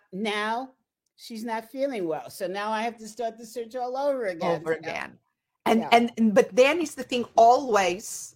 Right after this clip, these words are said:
Speaker 2: I, that is something that many of my clients are think, working with me. They are in a situation that finally they can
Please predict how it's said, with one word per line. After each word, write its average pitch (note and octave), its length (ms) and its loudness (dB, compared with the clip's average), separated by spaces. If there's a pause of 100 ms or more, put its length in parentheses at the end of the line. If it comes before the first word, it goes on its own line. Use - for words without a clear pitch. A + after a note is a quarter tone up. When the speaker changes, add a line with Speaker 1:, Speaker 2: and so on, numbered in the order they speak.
(120)
Speaker 2:
I, F#3+ 240 2
that A3+ 260 2
is A3+ 80 -10
something B3+ 400 -2
that G#3 260 0
many G#3 320 -2
of G#3+ 140 -2
my G3+ 140 0
clients F3+ 720 -2
are E3 380 4 (120)
think, F3+ 220 -4 (400)
working F3+ 420 -2
with F3 140 0
me. F3 180 -4
They E3+ 240 0
are E3+ 160 4
in E3+ 160 -8
a E3 40 -4
situation E3 640 -4
that E3 240 -2
finally E3+ 420 -2
they D#3 140 -2
can D#3 280 -10